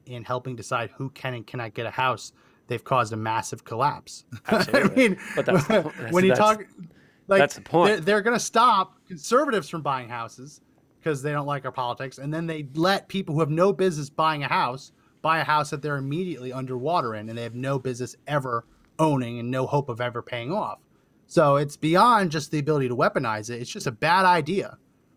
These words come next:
Speaker 1: for the government to ever have a real
Speaker 2: Right.
Speaker 1: say in deciding who can
Speaker 2: So,
Speaker 1: and cannot own a home
Speaker 2: so
Speaker 1: because they
Speaker 2: when,
Speaker 1: always make a bad decision.
Speaker 2: when, when the U S government is the underwriter of your mortgage, and then they find a picture on Facebook that, you know, you had a, a Trump twenty twenty-four
Speaker 1: Yeah.
Speaker 2: flag somewhere, <laughs> what are they for, you know, they, what,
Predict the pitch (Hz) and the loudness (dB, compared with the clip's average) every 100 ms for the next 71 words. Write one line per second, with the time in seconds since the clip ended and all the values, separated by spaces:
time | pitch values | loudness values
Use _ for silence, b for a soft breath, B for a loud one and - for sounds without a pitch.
0 | - 147 135 151 147 135 131 139 160 165 | -4 -2 0 2 2 -2 -4 -2 0 0
1 | 135 135 120 117 117 135 143 151 139 131 | 2 2 0 -8 -8 -4 4 4 4 -4
2 | 117 - 123 113 - 143 - 147 139 151 | -8 -4 -4 -6 -8 -10 -8 0 4 4
3 | 147 139 123 120 120 117 110 185 143 160 | 2 -4 -4 -6 -10 -8 -4 -2 2 2
4 | 147 151 147 147 135 127 117 - 107 104 | 4 4 2 0 -6 -4 -4 -4 -14 -18
5 | - _ - 151 147 151 143 143 165 165 | -20 _ 2 2 2 0 0 4 6 4
6 | - 139 135 135 123 113 123 120 165 135 | 4 4 4 2 -2 -2 -2 0 0 0
7 | 123 110 107 101 107 101 101 120 131 120 | 0 -2 -2 -6 -6 -8 -6 -4 -2 -4
8 | 98 85 - _ b b - 127 117 120 | -8 -10 -18 _ b b -10 -8 -4 -2
9 | 120 113 - 120 113 - 120 - 113 98 | -2 -2 -4 -4 -6 -8 -8 -4 -6 -6
10 | - 123 117 - 110 95 - 101 - 120 | -6 -6 -6 -8 -8 -8 -8 -10 -10 -12
11 | 104 98 104 113 104 90 87 - 107 101 | -12 -10 -8 -6 -6 -8 -12 -12 -14 -12
12 | - 113 - 120 110 - 117 247 135 139 | -8 -8 -8 -10 -10 -8 -4 -2 -2 -4
13 | - 120 107 - 117 117 147 120 117 - | -2 -4 -4 -8 -10 -6 -4 -4 -8 -8
14 | 127 - 135 113 104 101 110 127 143 | -8 -4 -6 -6 -12 -14 -8 -6 -6